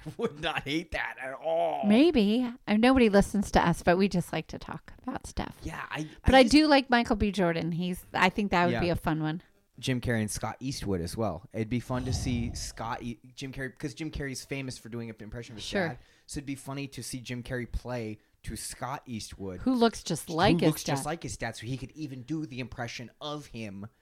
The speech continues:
Speaker 1: to him and be, and be like, "Oh, it's you." Like, I don't,
Speaker 2: Right.
Speaker 1: I don't look like that. Like,
Speaker 2: Right.
Speaker 1: yeah, I think Jim Carrey doesn't get enough work in ensemble stuff.
Speaker 2: Right.
Speaker 1: And that
Speaker 2: And he
Speaker 1: might be a him thing. You know what I
Speaker 2: Right.
Speaker 1: mean?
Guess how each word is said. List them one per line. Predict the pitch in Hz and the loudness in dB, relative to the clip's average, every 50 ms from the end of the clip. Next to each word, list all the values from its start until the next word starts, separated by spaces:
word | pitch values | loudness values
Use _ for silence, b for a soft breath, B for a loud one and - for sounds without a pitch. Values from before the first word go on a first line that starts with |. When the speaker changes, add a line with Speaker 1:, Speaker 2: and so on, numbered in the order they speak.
| _ _ _ _ _ - | _ _ _ _ _ -12
Speaker 1:
to | - 175 175 160 | -8 -8 -6 -6
him | 135 139 127 123 | -6 -8 -8 -8
and | 123 120 | -8 -8
be, | 120 127 123 - | -8 -8 -10 -10
and | 131 131 127 120 113 | -10 -12 -12 -12 -12
be | 131 135 | -10 -10
like, | 127 107 - - | -10 -10 -10 -10
"Oh, | 139 131 120 | -8 -8 -8
it's | 113 - - | -8 -10 -12
you." | 113 117 127 139 135 120 98 87 80 78 - - | -14 -8 -6 -4 -2 -2 -4 -6 -8 -10 -12 -10
Like, | 104 113 104 - | -10 -8 -6 -4
I | 190 | -2
don't, | 208 196 | 0 2
Speaker 2:
Right. | 190 180 - - - | 2 0 -2 -4 -8
Speaker 1:
I | 127 127 | -10 -8
don't | 123 131 127 120 90 | -8 -8 -8 -6 -4
look | 104 110 - - | -4 -4 -4 -2
like | 101 98 95 - | -4 -4 -4 -6
that. | - 85 71 - - _ - | -8 -12 -12 -14 -20 _ -18
Like, | 107 110 107 - - _ - - - | -16 -16 -16 -18 -20 _ -20 -10 -4
Speaker 2:
Right. | 208 190 190 175 160 156 143 | 0 2 2 2 2 0 0
Speaker 1:
yeah, | 180 170 - - b b b b | -2 -2 -4 -6 b b b b
I | - 165 196 | 0 0 2
think | - 262 262 254 - | 2 2 0 2 6
Jim | - 190 190 180 | 6 6 6 6
Carrey | - 160 160 160 160 147 | 4 2 2 2 0 0
doesn't | 135 127 127 143 135 | 0 -2 -2 -2 -2
get | 127 135 127 | -2 -2 -2
enough | 123 123 123 120 - - - | -2 -2 -2 -4 -6 -6 -4
work | 117 117 113 - - - _ _ _ - - - - _ | -4 -4 -4 -4 -8 -16 _ _ _ -6 -6 -6 -6 _
in | - 120 117 | -4 -4 -2
ensemble | 104 110 113 107 - - - 107 107 120 131 143 | -2 -2 -4 -4 -4 -4 -2 -2 0 0 0 0
stuff. | 147 - - - 180 - - - - - - _ | 0 -2 -4 -4 -4 -4 -4 -8 -12 -18 -14 _
Speaker 2:
Right. | - 214 196 190 185 - - | -4 -2 -2 -2 -4 -6 -4
Speaker 1:
And | 127 | 0
that | 139 156 | 0 2
Speaker 2:
And | 151 | 2
he | - | 2
Speaker 1:
might | 151 151 156 - | 2 2 4 4
be | 151 147 139 | 6 6 6
a | 127 | 6
him | 120 101 120 123 131 135 | 4 4 2 0 0 0
thing. | - - 151 156 160 180 175 | 0 0 0 0 0 -4 -4
You | 165 135 135 | 0 2 4
know | 143 139 | 4 4
what | 131 | 4
I | 127 | 4
Speaker 2:
Right. | 123 | 2
Speaker 1:
mean? | 123 123 123 123 | 2 0 0 -2